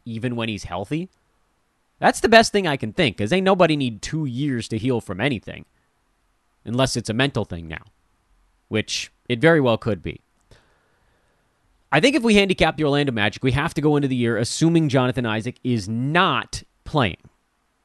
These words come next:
Because if he shows up at this point, it's just a, it's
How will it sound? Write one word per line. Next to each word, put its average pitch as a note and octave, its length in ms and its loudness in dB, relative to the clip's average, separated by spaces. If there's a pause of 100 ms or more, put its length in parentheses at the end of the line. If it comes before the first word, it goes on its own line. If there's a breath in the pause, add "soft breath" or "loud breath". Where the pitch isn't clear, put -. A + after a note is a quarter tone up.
(140)
Because E3+ 280 4
if F#3 40 -2
he G3+ 80 0
shows C4 300 6
up B3 160 6
at - 100 -4
this F3 140 0
point, C#3+ 320 0
it's A#2 200 -4
just - 260 -4
a, G#2 80 -2 (120)
it's - 380 -8